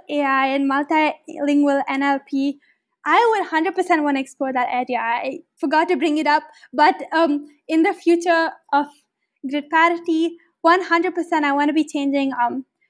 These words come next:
you know, the Punjabi textbooks, the Kannada textbooks, the Hindi textbooks, all of that. So I think that's gonna be another <laughs> important aspect. So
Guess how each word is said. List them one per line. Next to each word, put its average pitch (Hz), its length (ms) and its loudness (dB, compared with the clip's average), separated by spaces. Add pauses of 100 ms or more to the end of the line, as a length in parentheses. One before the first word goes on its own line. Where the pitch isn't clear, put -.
(260)
you 302 80 0
know, 294 280 0 (160)
the 277 320 2 (420)
Punjabi 403 480 2
textbooks, 294 500 -6
the 311 80 -4
Kannada 320 460 2
textbooks, 269 460 -10
the 277 100 -10
Hindi 339 320 4
textbooks, - 640 -10 (400)
all 330 240 6
of 330 160 -4
that. 247 300 -10
So 294 400 2
I 302 80 -2
think 349 180 0
that's 330 220 2
gonna 330 220 -2
be 302 180 -2
another 277 360 -2 (220)
<laughs> - 220 -20
important 330 500 0
aspect. 262 640 -4
So 285 300 -2